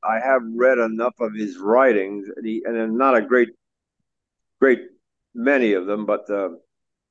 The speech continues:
he sort of envisioned golf as two games in one, and one was the journey from tee to green,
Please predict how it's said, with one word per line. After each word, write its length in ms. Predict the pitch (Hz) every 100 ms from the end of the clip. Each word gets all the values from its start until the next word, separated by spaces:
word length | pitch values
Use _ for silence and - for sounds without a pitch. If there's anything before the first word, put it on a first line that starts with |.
| _ _ _ _ - - -
he 260 | 139 180 160
sort 320 | - 147 135
of 80 | 117
envisioned 520 | 110 120 117 120 107
golf 380 | 117 113 110 - _ _ _ _ 110
as 240 | 107 -
two 220 | - 147
games 360 | 131 123 120 104
in 180 | 110 120
one, 260 | 139 120
and 180 | 110 110
one 280 | 120 131 127
was 180 | 117 101
the 100 | 107
journey 440 | 120 123 123 117
from 240 | 113 101
tee 200 | 101 127
to 120 | 117 98
green, 500 | 117 127 104 101